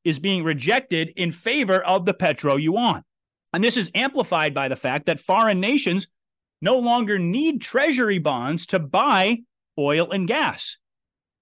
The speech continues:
primarily due to their realignment with Russia. We know that many of our so-called allies in nato have already made secret deals behind the scenes,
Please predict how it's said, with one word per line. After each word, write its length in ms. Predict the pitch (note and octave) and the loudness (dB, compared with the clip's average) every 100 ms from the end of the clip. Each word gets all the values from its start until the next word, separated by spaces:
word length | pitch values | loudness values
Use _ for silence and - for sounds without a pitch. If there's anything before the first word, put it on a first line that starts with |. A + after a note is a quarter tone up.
| _ _ _ _ | _ _ _ _
primarily 640 | G3+ G#3+ C4 D#4 G3+ G#3 | 0 2 2 2 2 0
due 200 | D#3+ A#3 | 0 -2
to 120 | A#3+ | 0
their 200 | F#3+ G3+ | 2 2
realignment 640 | F#3 G3+ A3+ E3+ D3+ D3+ F3 | 2 0 0 0 0 0 -2
with 160 | F#3+ F3 | -4 0
Russia. 340 | A#3 C#4 - - _ _ _ _ _ _ _ _ _ | 0 0 -2 -14 _ _ _ _ _ _ _ _ _
We 140 | G#3 | 0
know 220 | A3+ D4 D4+ | 2 4 4
that 160 | G3 | 2
many 480 | D#3 G#3+ C4 A#3+ A#3+ _ _ | 0 0 2 0 -2 _ _
of 100 | F3+ | 2
our 120 | F#3 | 2
so-called 680 | F3+ - B3+ C#4 A3+ G#3 F#3 | 2 0 0 2 2 2 2
allies 560 | F3+ C4+ B3 F#3 F#3 E3 | 0 0 2 4 4 2
in 240 | F3+ G3+ | 0 0
nato 500 | G#3+ D#4+ F3+ D#3 A3+ - _ _ _ _ | 0 0 2 2 0 -8 _ _ _ _
have 180 | G#3+ A3+ | 0 2
already 500 | A#3 D#4 C#4+ D4 C#4 | 4 4 4 2 2
made 360 | A#3+ D#4+ C#4+ | 0 0 -2
secret 420 | A3+ C4 C4+ B3+ F#3 | -2 -4 -4 -4 -4
deals 320 | B3 D4 G3+ | -2 0 2
behind 360 | G3+ A3 B3 A#3 | 0 0 0 2
the 60 | |
scenes, 420 | G#3+ D4+ D#4 G#3+ | 0 0 2 0